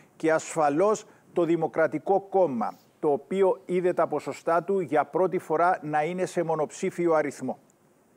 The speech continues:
Αυτό θα είναι το σημερινό μας θέμα, κυρίες και κύριοι. Στις αιχμές είπαμε ότι συζητάμε και τα πολιτικά ζητήματα ή τα πολιτικοκομματικά, αν θέλετε.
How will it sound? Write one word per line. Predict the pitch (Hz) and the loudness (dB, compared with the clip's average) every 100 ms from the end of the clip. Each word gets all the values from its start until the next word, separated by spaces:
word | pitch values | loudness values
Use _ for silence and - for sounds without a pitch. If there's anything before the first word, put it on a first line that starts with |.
| _ _ _ _ - | _ _ _ _ -18
Αυτό | - 156 - 220 | -6 -4 2 2
θα | 202 | 4
είναι | 214 202 | 2 2
το | 185 | 0
σημερινό | 175 175 165 156 156 | -2 -2 0 0 0
μας | 147 139 123 139 | 0 0 0 -6
θέμα, | 123 151 139 127 | -4 -2 0 -2
κυρίες | 110 123 120 120 - | -4 -6 -4 -4 -4
και | 139 | -6
κύριοι. | 127 202 196 | -2 -2 -2
Στις | - 175 | -2 -4
αιχμές | 175 151 185 190 - | -2 -4 -2 -4 -2
είπαμε | 185 175 165 | 0 0 2
ότι | 165 156 160 | 0 0 -2
συζητάμε | - 139 147 175 165 165 147 - | -4 -4 -4 0 0 0 -4 -4
και | - 175 | 0 2
τα | 170 | 2
πολιτικά | 151 139 131 120 113 123 | 0 -2 -2 -4 -2 -2
ζητήματα | 107 113 131 131 151 175 185 185 - - | -2 -8 -6 -4 0 2 2 0 -14 -14
ή | - 180 - | -6 -6 0
τα | 160 156 | 0 0
πολιτικοκομματικά, | 170 156 147 147 147 151 135 147 139 143 135 123 165 139 | 0 0 0 -4 -4 -2 0 -2 0 -2 -2 -2 0 0
αν | 113 | 0
θέλετε. | - 131 123 135 175 | -4 -4 -2 -2 -2